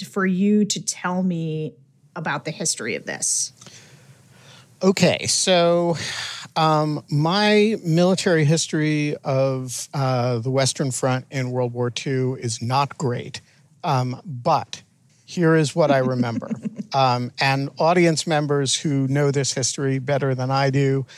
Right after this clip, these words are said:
Speaker 2: uh, feel free to tweet at me and correct me if I get anything wrong. Um, so we are now late in forty-two, 'cause this is four months after, uh, the, uh, the July,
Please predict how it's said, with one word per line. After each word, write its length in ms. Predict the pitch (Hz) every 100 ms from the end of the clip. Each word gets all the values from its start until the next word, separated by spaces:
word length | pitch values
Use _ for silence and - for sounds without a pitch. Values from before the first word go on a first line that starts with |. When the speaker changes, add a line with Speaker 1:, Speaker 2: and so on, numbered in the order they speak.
| - _ _
Speaker 2:
uh, 440 | 143 127 120 120
feel 260 | 113 185 147
free 280 | - 156 143
to 120 | 131
tweet 300 | - 175 151
at 100 | 147
me 180 | 151 139
and 160 | 135
correct 460 | - 127 127 131 -
me 120 | 139
if 220 | 117 110
I 120 | 147
get 180 | 123 131
anything 480 | 123 120 110 120 113
wrong. 420 | 120 123 113 104 - - - - _ _ _ _
Um, 280 | 151 139 135 -
so 180 | -
we 180 | 190 202
are 60 | 208
now 240 | 185 175
late 460 | 160 143 185 226 -
in 220 | 185 170
forty-two, 960 | - 180 156 147 143 - - 147 135 120
'cause 260 | - 135
this 240 | 143 139 -
is 120 | 127
four 440 | - - 175 175
months 420 | 165 151 143 139 -
after, 720 | 151 147 139 - 131 127 131 - -
uh, 360 | 123 123 123
the, 520 | 120 135 135 131 131 127 _ _ _ _
uh, 440 | 135 123 120 113 113
the 220 | 117 139
July, 1040 | 120 139 127 120 127 143 143 143 139 135